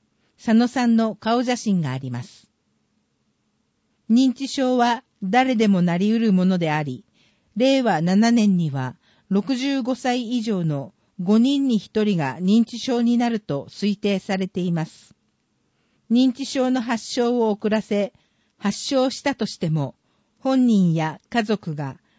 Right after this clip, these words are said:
安心して日常生活を過ごすため、認知症の予防や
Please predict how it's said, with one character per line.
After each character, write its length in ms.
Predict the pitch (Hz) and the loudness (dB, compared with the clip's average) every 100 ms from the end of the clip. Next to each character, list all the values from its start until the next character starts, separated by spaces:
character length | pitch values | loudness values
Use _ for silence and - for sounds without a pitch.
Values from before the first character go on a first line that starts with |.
| _ | _
安 220 | 214 254 | -2 0
心 300 | 233 262 254 | 0 -2 -4
し 100 | 262 | -4
て 320 | - 233 226 - | -2 -2 -2 0
日 320 | 202 208 233 | 2 2 0
常 240 | 226 254 254 | 0 0 0
生 260 | - 254 | 0 0
活 280 | - 196 165 | -2 -6 -4
を 100 | 151 | -4
過 200 | 143 185 | -4 0
ご 120 | 190 | 2
す 160 | 214 - | 0 -4
た 120 | 147 | -4
め、 240 | 139 131 _ _ _ _ _ - | -4 -6 _ _ _ _ _ 2
認 240 | 214 254 | 4 4
知 120 | 233 262 | 2 -4
症 280 | - 240 | -2 0
の 120 | 240 240 | 2 2
予 160 | 214 | 2
防 240 | 196 226 220 | 2 0 2
や 320 | 202 196 | 2 0